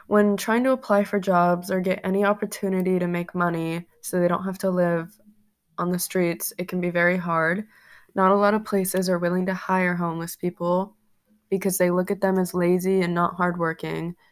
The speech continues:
which keeps them from being, um,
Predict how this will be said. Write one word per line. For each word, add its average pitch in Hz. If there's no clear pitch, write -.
which 185
keeps 190
them 170
from 190
being, 165
um, 170